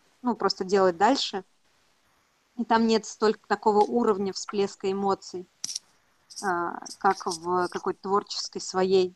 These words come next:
личной работе, то, что ты считаешь своими достижениями прям стопроцентно.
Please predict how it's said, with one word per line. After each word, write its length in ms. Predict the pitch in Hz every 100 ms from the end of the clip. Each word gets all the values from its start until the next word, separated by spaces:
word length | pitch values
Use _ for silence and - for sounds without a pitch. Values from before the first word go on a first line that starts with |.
| -
личной 640 | 196 185 - 196 185 170 - _ _ _ _ -
работе, 420 | 196 180 247 220
то, 140 | 185
что 140 | 185 -
ты 60 |
считаешь 380 | - - 196 185
своими 300 | - 185 185
достижениями 760 | 180 - - 175 196 214 190 170
прям 480 | - 170 170 185 190 _ _ _ _ _ _ _ _
стопроцентно. 720 | 190 180 190 - 185 185 -